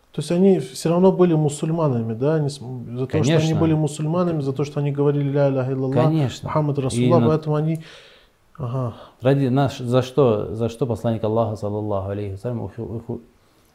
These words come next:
Speaker 2: собирался бы убить? За что?
Speaker 1: Мгм.
Speaker 2: За что?
Speaker 1: Ну да, за то, чего пока они еще не делали.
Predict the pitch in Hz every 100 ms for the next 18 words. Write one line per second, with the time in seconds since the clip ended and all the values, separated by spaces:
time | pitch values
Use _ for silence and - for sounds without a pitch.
0 | _ - - 104 - 104 110 110 - 101
1 | 98 101 92 - _ 117 117 - 98 -
2 | _ _ _ _ _ _ _ _ _ 120
3 | 113 113 113 - 123 117 - 107 92 _
4 | _ _ _ _ _ _ _ 131 135 120
5 | 120 127 151 143 139 131 131 - 143 135
6 | 131 123 139 135 135 139 107 104 110